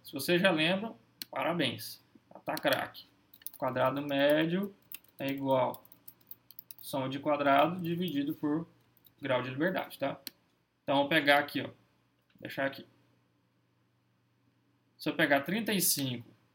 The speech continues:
quer dizer, desculpa, cento e setenta e cinco vírgula setenta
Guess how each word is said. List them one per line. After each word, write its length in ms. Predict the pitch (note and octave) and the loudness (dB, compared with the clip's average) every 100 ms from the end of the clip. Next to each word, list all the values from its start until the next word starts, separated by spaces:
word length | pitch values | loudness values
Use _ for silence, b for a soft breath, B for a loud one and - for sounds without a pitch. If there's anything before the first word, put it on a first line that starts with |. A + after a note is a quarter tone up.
| _ _ _ _ _ _ _ | _ _ _ _ _ _ _
quer 60 | - | -12
dizer, 140 | C3+ | -10
desculpa, 400 | - - C#3+ - - _ - | -8 -6 -8 -8 -20 _ -10
cento 340 | - F#3 G#3 | -2 2 2
e 20 | |
setenta 300 | G3+ F3+ F3 | 0 -2 -2
e 60 | E3 | -2
cinco 400 | - D3+ - - - | -2 -4 -8 -14 -10
vírgula 240 | C#3 D3 | -2 -2
setenta 460 | D3 D#3 - B2 | 0 -4 -6 -10